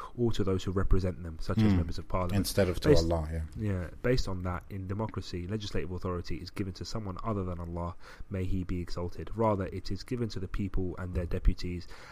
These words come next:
Speaker 1: and what matters is not their consensus, but the majority.
Speaker 2: Mm.
Speaker 1: Thus, what the majority agree upon becomes laws that are binding on nations,
Speaker 2: Yeah.
Speaker 1: even if it's contrary to common sense, religious teachings, or reason.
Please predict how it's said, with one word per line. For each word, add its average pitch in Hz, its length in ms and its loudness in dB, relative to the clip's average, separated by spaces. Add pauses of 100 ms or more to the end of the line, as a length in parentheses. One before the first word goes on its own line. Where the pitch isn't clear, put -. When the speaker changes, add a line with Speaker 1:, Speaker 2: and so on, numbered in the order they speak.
Speaker 1:
and 104 80 2
what 101 80 2
matters 113 360 0
is 92 140 -4
not 107 220 -2
their 98 120 -2
consensus, 95 560 -4
but 85 180 -4
the 92 60 -8
majority. 90 600 -4 (240)
Speaker 2:
Mm. 107 100 8
Speaker 1:
Thus, 127 180 10
what 104 120 6
the 104 40 0
majority 104 360 4
agree 95 200 2
upon 92 280 8
becomes 90 260 -2
laws 95 300 0
that 90 80 -2
are 87 80 -6
binding 92 380 0
on 87 120 -6
nations, 87 240 0
Speaker 2:
Yeah. 82 160 8 (320)
Speaker 1:
even 127 320 2
if 123 80 0
it's 101 140 -2
contrary 104 400 0
to - 100 -2
common 92 220 -2
sense, 90 400 -4
religious 92 360 -4
teachings, 92 380 -2
or 87 140 -8
reason. 87 340 -6